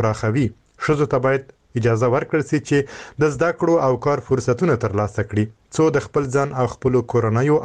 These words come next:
عواید زیات کړي. او دا خبره چې د ټول افغانستان په کچه په کافي شمیر ښځینه روغتیا پالانې په کار وګمارل سي، باید یقیني سي، څو په دې برخه کې اړتیاو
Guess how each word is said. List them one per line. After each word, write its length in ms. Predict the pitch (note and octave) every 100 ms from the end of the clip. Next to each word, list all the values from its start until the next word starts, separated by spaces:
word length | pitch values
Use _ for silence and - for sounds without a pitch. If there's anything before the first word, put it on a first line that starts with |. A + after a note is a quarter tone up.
| C3+
عواید 340 | A2+ A#2+ A#2+ G#2+
زیات 340 | G2 B2+ D#3+ -
کړي. 180 | G#2 G#2 A2+ -
او 60 | A2 G#2+
دا 80 | C#3
خبره 240 | C#3+ C3+ C#3
چې 80 | - C3 - - - -
د 100 | D3+
ټول 140 | F3 E3+
افغانستان 440 | D#3+ D#3 - D3+ C3+
په 80 | C3+
کچه 300 | C#3+ - C#3+ C#3
په 120 | A#2+
کافي 260 | B2+ - E3 -
شمیر 260 | B2+ A2
ښځینه 640 | A#2+ - A2+ A#2 B2 A2+ A2+
روغتیا 320 | A2+ A#2+ A2 A2
پالانې 340 | G#2+ D#3 D#3 - - - -
په 100 | C3
کار 180 | E3+ D#3+
وګمارل 480 | D#3+ E3+ D#3 D3+ C3
سي، 120 | D#3+ - - - - C#3+
باید 280 | F3 F3 C3
یقیني 400 | B2+ B2 C3 D3 -
سي، 120 | C#3 C3+ _ -
څو 80 | C3+ C3+ C3
په 60 | A2+
دې 80 | A#2+ E3+
برخه 180 | - -
کې 120 | - F3 C#3+
اړتیاو 580 | A2+ - D3+ D#3+ D#3